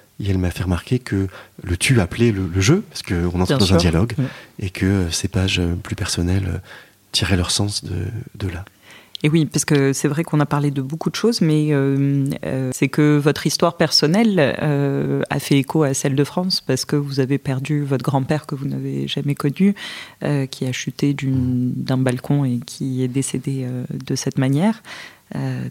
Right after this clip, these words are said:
Speaker 2: tandis que votre mère cousait à la machine à coudre
Speaker 1: Oui.
Speaker 2: pas trop loin.
Speaker 1: Oui, oui,
Speaker 2: Donc, euh,
Speaker 1: encore
Speaker 2: c'est vrai
Speaker 1: insignifiant.
Speaker 2: que les,
Speaker 1: Et c'est
Speaker 2: les
Speaker 1: pourtant bien vrai, oui.
Speaker 2: Oui,
Speaker 1: Mm.
Speaker 2: et, euh, et effectivement, cette amie, euh, qui avait, euh, une maladie, euh, je confirme,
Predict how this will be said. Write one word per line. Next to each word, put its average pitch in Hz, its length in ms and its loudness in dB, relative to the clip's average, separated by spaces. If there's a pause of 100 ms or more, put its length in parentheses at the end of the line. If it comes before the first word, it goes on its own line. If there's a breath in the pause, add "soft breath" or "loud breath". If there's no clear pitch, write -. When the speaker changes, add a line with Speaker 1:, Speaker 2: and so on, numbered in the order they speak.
Speaker 2:
tandis 135 360 -2
que - 100 -4
votre 127 300 0
mère 139 280 2 (580)
cousait 175 420 4 (240)
à 160 40 0
la 151 100 4
machine 156 320 4
à 147 60 4
coudre 160 340 2
Speaker 1:
Oui. 104 80 4
Speaker 2:
pas 139 80 4
trop - 180 0
loin. 160 200 4
Speaker 1:
Oui, 214 140 4
oui, - 120 2
Speaker 2:
Donc, - 100 0
euh, 156 60 4
Speaker 1:
encore 127 100 2
Speaker 2:
c'est 110 60 4
vrai 107 60 4
Speaker 1:
insignifiant. 107 480 2 (580 loud breath)
Speaker 2:
que 156 40 -4
les, 143 220 -2
Speaker 1:
Et 131 440 -2
c'est - 100 -2
Speaker 2:
les 101 60 2
Speaker 1:
pourtant 104 240 2
bien 101 180 4
vrai, 98 180 -2 (120)
oui. 190 120 4 (140)
Speaker 2:
Oui, 160 380 2
Speaker 1:
Mm. - 80 -2
Speaker 2:
et, 165 420 4
euh, 127 460 2
et 151 140 0
effectivement, 143 540 -2
cette 147 260 0
amie, 139 360 0
euh, 113 140 2 (680 loud breath)
qui 131 200 0
avait, 135 380 2
euh, 120 320 -2 (100)
une 139 220 2
maladie, 131 640 0
euh, 127 460 -4 (100)
je - 160 -10
confirme, 135 760 -2